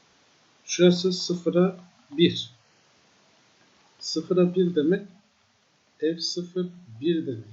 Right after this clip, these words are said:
Yani sıfır eşittir F'in tersinde bir demek. Şurası eksi ikiye sıfır. Eksi ikiye sıfır demek ne demek? F eksi iki eşittir sıfır ya da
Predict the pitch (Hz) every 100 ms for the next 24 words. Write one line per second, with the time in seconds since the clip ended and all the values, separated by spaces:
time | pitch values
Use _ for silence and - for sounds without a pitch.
0 | - _ - 135 117 113 - 147 139 120
1 | - 117 - 180 180 - _ _ - 123
2 | 147 135 - 120 113 - 120 165 151 147
3 | 127 104 120 180 - _ _ _ _ _
4 | _ _ _ _ _ _ _ - - 170
5 | 180 - 185 180 - 147 135 - 170 160
6 | - 165 170 175 - - - 175 151 151
7 | - - _ _ _ _ _ _ _ _
8 | _ - 123 - 175 160 - 165 160 156
9 | - 151 151 165 160 170 131 139 202 -
10 | _ _ _ 165 165 143 135 - 143 117
11 | 117 190 208 - - 135 - 120 117 117
12 | - 139 175 156 127 113